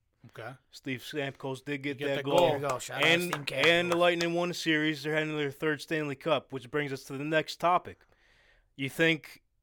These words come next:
Speaker 2: they're gonna overcome the mountain being the Avalanche and win the third in a row, or what, what, what are we thinking?
Speaker 1: Bro, it's, it's gonna be a tough one. It really is. You know, Avalanche, they're waiting, and, uh, Tampa's out here fighting. So,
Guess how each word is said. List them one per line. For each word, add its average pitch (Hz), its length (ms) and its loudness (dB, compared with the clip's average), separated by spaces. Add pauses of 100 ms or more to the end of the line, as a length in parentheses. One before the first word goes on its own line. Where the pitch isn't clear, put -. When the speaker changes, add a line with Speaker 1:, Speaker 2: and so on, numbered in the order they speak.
Speaker 2:
they're 147 180 0
gonna 147 180 0
overcome 151 600 0
the 139 100 -2
mountain 143 380 0
being 143 320 -2
the 135 160 0
Avalanche 147 420 -2
and 135 140 -8
win 147 180 -6
the 127 120 -10
third 160 280 0
in 151 80 0
a 143 80 -4
row, 165 240 2
or 135 260 -2
what, 143 200 0
what, 151 180 -4
what 156 140 0
are 151 40 -4
we 147 80 -6
thinking? 135 360 -6 (840)
Speaker 1:
Bro, 120 360 -8
it's, - 340 -10 (960)
it's - 100 -14
gonna 196 180 -2
be 151 80 0
a 127 60 -2
tough 175 300 0
one. 104 160 -14 (180)
It 131 120 -10
really 143 360 -2
is. 139 300 -2
You 139 100 -10
know, 143 160 -2
Avalanche, 156 760 -6 (460)
they're 139 120 -4
waiting, 143 420 -2 (600)
and, 135 420 -8
uh, 135 260 -2
Tampa's 165 420 -4
out 143 160 0
here 139 100 -2
fighting. 160 400 -4
So, 120 360 -8